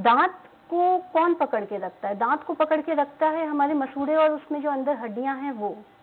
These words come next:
अगर आपने उनका ध्यान रखा है, तो उसमें कोई दिक्कत नहीं आएगी। तो ये depend करता है, एक तो आपका treatment कौन कर रहा है, उसमें कितना pressure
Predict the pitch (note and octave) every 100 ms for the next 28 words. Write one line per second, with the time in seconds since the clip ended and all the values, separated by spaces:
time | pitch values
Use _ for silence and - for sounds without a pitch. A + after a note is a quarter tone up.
0 | _ _ - - - C4 C#4 G4 - A3+
1 | A#3 D#4 E4 F4+ - C#4+ C#4 E4 A3 G#3+
2 | B3+ D4+ C#4 B3+ C#4 C#4+ A#3+ A3+ C#4 _
3 | _ - - C#4+ - D#4 C#4 A#3 G3 -
4 | F#3+ G3+ F#3+ F#3+ F#3+ G#3 G#3+ - - -
5 | - D#4 F4+ E4+ E4+ E4 E4+ E4+ D#4+ E4+
6 | D#4+ E4+ D4 C#4+ E4 D#4+ D4 D4 D#4+ D#4
7 | A#3 C4 D4 D4 C#4 C#4+ C#4+ C#4 C4+ C#4+
8 | D4 D4 _ _ _ C4+ - D4+ D4+ C#4
9 | C#4 C#4 A#3 G#3+ C#4+ D4